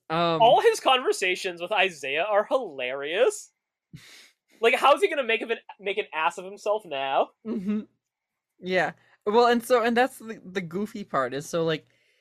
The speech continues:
Speaker 1: he did this move where now Sydney and Isaiah are broken up. Like, the next day, Sydney and Isaiah were like, "Okay, we're just not gonna be into this, and we're just gonna con-,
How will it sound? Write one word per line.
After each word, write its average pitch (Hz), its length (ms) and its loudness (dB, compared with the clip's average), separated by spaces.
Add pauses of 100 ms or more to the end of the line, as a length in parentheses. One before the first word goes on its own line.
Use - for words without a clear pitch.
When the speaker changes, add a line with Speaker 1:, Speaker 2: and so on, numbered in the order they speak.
(140)
Speaker 1:
he 208 220 -8
did 220 280 -2
this 285 220 -2
move 165 560 -4 (480)
where 151 540 0 (140)
now 156 420 0
Sydney 165 360 -4
and 160 100 -6
Isaiah 151 360 -2
are 139 40 -4
broken 139 380 -6
up. 127 220 -8
Like, 160 220 -4
the 165 80 0
next 247 320 -2
day, 196 340 0
Sydney 190 300 -6
and 180 100 -4
Isaiah 160 420 0
were 139 220 -2
like, 139 180 -4
"Okay, 151 280 -4
we're 135 180 -4
just 160 240 -12
not 156 220 0
gonna 156 180 -4
be 139 140 -6
into 135 180 -4
this, 127 280 -6
and 143 100 -12
we're 139 80 -8
just 139 160 -14
gonna 135 160 -12
con-, 151 280 -20